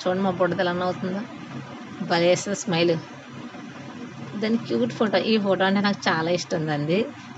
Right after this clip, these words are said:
దాని ఎక్స్‌ప్రెషన్ చూడండి ఒక్కోసారి, చూడండి ఎలా పెడుతుందో, సూపర్. దాంతో ఎక్కడికి వెళ్ళినా ఫోటో దిగవలసిందే, ఏంటో అంత పిచ్చిది. సూపర్ కదా.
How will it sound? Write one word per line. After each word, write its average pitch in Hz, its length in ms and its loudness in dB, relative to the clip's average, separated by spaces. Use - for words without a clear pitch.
దాని 196 180 0
ఎక్స్‌ప్రెషన్ 202 520 0
చూడండి 165 380 0
ఒక్కోసారి, 175 540 -2
చూడండి 185 280 0
ఎలా 170 140 2
పెడుతుందో, 170 460 -2
సూపర్. 170 400 -2
దాంతో 185 360 2
ఎక్కడికి 180 380 2
వెళ్ళినా 175 200 2
ఫోటో 190 260 2
దిగవలసిందే, 175 600 0
ఏంటో 170 260 4
అంత 175 260 -2
పిచ్చిది. - 300 -6
సూపర్ 196 340 0
కదా. 180 200 2